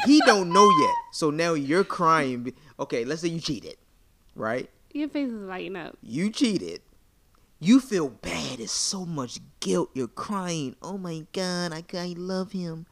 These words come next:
Speaker 1: How could I do this to him, my person?" He don't know shit. But you over there fucking chasing waterfalls.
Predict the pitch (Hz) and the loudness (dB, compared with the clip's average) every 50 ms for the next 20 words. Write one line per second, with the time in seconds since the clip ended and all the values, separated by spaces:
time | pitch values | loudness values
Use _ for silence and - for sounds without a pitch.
0 | _ _ _ _ _ _ _ - 202 202 196 - 208 190 185 185 175 - 185 190 | _ _ _ _ _ _ _ -10 -10 -10 -8 -8 -10 -8 -8 -10 -8 -8 -8 -6
1 | 190 175 180 175 175 180 - - - - 190 - - _ - - - 202 190 180 | -6 -4 -4 -4 -4 -4 -8 -14 -18 -20 -20 -20 -20 _ -10 -6 -4 -4 -4 -4
2 | 170 190 190 180 180 175 170 175 175 - _ _ _ _ _ _ _ _ - 170 | -4 -6 -6 -6 -6 -6 -8 -8 -10 -12 _ _ _ _ _ _ _ _ -10 -8
3 | 170 170 165 - - - - - 165 185 - - - - - - 180 - _ _ | -6 -6 -8 -8 -12 -12 -10 -10 -8 -10 -10 -14 -14 -16 -16 -18 -18 -20 _ _
4 | _ _ _ _ _ _ _ _ _ _ _ _ _ _ _ _ _ _ _ _ | _ _ _ _ _ _ _ _ _ _ _ _ _ _ _ _ _ _ _ _
5 | _ _ - 220 269 370 508 480 254 247 233 226 190 180 - - - - - 659 | _ _ 2 6 8 10 10 10 8 6 6 2 0 0 -2 -4 -4 -2 0 0
6 | 659 - - - - _ _ _ _ _ _ _ _ _ _ _ _ _ _ _ | 0 0 0 -4 -8 _ _ _ _ _ _ _ _ _ _ _ _ _ _ _
7 | _ _ _ _ _ - 156 160 - 311 440 427 370 226 214 208 202 190 - 220 | _ _ _ _ _ -10 -10 -4 0 0 0 2 0 0 -2 -2 -4 -4 -6 -6
8 | 208 202 202 190 185 170 147 - - - - _ _ - - - 220 240 247 233 | -6 -6 -6 -8 -8 -8 -12 -16 -20 -20 -20 _ _ -20 -12 -4 -2 -2 0 0
9 | 240 226 214 233 277 320 359 370 294 - 156 95 - - - - - - | 0 -2 0 0 -2 -2 -2 -4 -6 -6 -8 -10 -10 -12 -18 -20 -20 -20